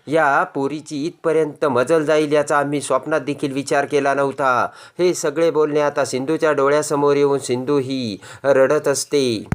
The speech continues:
राजश्रीने सांगितलेले असते की तू खूप मोठा विश्वासघात केलाय माझा, या घरात राहण्याचा तुला काही एक अधिकार नसल्याचे सांगून राजश्रीने आपला हात धरून आपल्याला कसे घराबाहेर काढले हे आता सिंधूच्या डोळ्यासमोर येते.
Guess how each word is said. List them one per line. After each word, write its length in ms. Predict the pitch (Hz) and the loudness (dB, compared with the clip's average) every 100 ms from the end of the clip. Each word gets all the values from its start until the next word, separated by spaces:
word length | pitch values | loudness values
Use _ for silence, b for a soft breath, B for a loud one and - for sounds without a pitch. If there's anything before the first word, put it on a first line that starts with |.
| - | -4
राजश्रीने 760 | 180 170 156 190 185 190 190 185 | -2 0 0 -2 -4 -2 -2 -2
सांगितलेले 540 | 175 165 175 175 170 | -4 -4 -4 -4 -2
असते 380 | 175 170 - 170 | -2 -2 -2 -2
की 140 | 170 | -2
तू 380 | 170 175 165 147 - B - | -4 -2 -2 -4 -6 B 0
खूप 300 | 190 202 214 | 2 2 2
मोठा 280 | 165 170 160 | 0 2 -2
विश्वासघात 640 | 127 - 165 160 147 160 156 | -4 -2 0 0 0 -2 0
केलाय 320 | 160 156 156 | -2 0 0
माझा, 540 | 151 143 139 151 135 101 - _ _ 196 | 0 -2 0 2 2 0 -4 _ _ -16
या 100 | 196 | -10
घरात 320 | 165 196 214 | -4 -2 0
राहण्याचा 400 | 180 175 180 175 | 0 0 0 -2
तुला 220 | 175 175 165 | -2 -2 -2
काही 380 | 151 156 185 | -2 -2 -2
एक 160 | 180 175 | -4 0
अधिकार 440 | 143 143 175 175 | -2 -2 -2 -2
नसल्याचे 520 | 165 165 165 165 160 156 | -2 -6 -4 -4 -4 -6
सांगून 560 | 165 156 156 151 113 87 B - | -2 0 0 0 -2 -4 B -2
राजश्रीने 880 | 165 156 147 185 185 180 180 185 185 | 2 2 2 -2 -2 -2 0 0 0
आपला 400 | - 151 165 160 147 | 0 -2 0 0 0
हात 280 | 139 165 160 | 0 0 0
धरून 460 | 151 156 156 135 98 - B B | -2 -2 -2 -4 -6 -12 B B
आपल्याला 460 | 143 147 185 190 185 | -2 -2 -2 -4 -4
कसे 300 | 180 165 151 | -6 -6 -8
घराबाहेर 600 | 131 151 165 160 160 151 | -4 -2 0 0 0 0
काढले 340 | 156 147 151 | -2 -2 -2
हे 180 | 151 151 | -2 0
आता 260 | 147 147 131 | 0 -2 -4
सिंधूच्या 440 | 123 131 160 160 | -6 -6 -2 0
डोळ्यासमोर 600 | 151 151 147 156 147 147 | 2 2 0 -2 0 2
येते. 500 | 143 120 139 123 | 0 -2 -2 -2